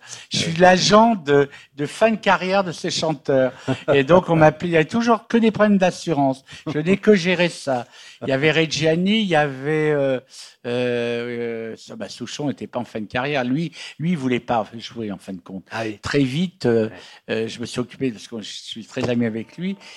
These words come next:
Speaker 1: Et après l'été meurtrier, quand je suis devenu agent, je m'en suis occupé. J'ai dû faire trois, quatre films avec lui. Il voulait pas tourner, donc il disait tout, à tout le monde, euh, « Oui, oui, mais,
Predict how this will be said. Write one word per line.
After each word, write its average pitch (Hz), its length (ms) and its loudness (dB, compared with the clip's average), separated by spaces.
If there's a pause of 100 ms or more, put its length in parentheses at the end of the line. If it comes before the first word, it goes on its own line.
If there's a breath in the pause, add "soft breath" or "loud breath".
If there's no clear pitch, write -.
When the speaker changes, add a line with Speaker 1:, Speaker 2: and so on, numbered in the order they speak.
(120 loud breath)
Speaker 1:
Et 120 80 0
après 120 360 0
l'été 131 320 0
meurtrier, 123 640 -2
quand 127 160 -12
je - 60 -8
suis - 180 -10
devenu 120 260 -4
agent, 117 320 -4
je 123 80 -12
m'en 110 80 -10
suis - 160 -16
occupé. 151 540 -10 (500 loud breath)
J'ai 117 180 -6
dû 120 200 -12
faire 143 220 -6
trois, 170 180 -6
quatre 160 220 -6
films 160 140 -6
avec 135 340 -4
lui. 202 120 -6
Il 139 80 -8
voulait 147 200 -4
pas 185 160 -2
tourner, 185 340 -2
donc 160 280 -4
il 147 80 -10
disait 143 260 -4
tout, 185 220 -8
à 139 100 -2
tout 160 180 -6
le 160 80 -2
monde, 196 320 2 (540 loud breath)
euh, « 139 220 2
Oui, 160 200 2
oui, 185 300 0
mais, 139 280 -2